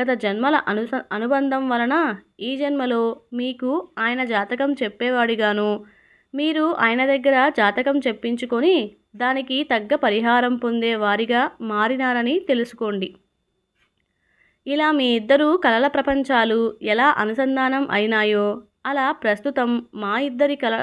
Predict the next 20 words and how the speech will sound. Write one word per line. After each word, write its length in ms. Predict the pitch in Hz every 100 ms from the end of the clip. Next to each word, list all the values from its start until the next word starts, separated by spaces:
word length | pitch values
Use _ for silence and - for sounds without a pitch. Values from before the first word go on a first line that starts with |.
| -
సాధనా 480 | - 220 220 269 277
ప్రపంచ 460 | 277 240 247 254
కలలు 340 | 247 208 202 233
కూడా 460 | 233 226 302 311 - - _ _ 277
మాకు 340 | 285 277 285
అనుసంధానం 840 | - 208 220 269 277 269 262 262 359 - _
మొట్టమొదట 800 | 214 202 196 277 277 269 247 262 -
ఈ 160 | 262 -
ఆది 260 | 196 202 233
జన్మలోనే 640 | 269 269 262 254 254 294 -
అనుసంధానమైనవి 960 | 208 226 262 269 254 254 247 240 226 294
అన్నమాట. 560 | 240 220 208 214 214 208 - _ _ _ _ _ _ _ _ _ _ -
కొందరికి 540 | 285 294 311 302 294
కళా 260 | 320 214 254
ప్రపంచాలు 880 | 294 294 294 294 269 233 226 226 - -
ఆదిలోనే 580 | 202 202 262 277 277 294
అనుసంధానమైతే, 1200 | - 208 247 247 247 247 247 240 285 349 254 202 _ -
మరికొందరికి 960 | 208 247 285 285 277 262 240 233 233 240
కొంతకాలం 640 | - 233 233 233 208 247 285
తరువాత, 760 | 233 208 247 233 233 214 208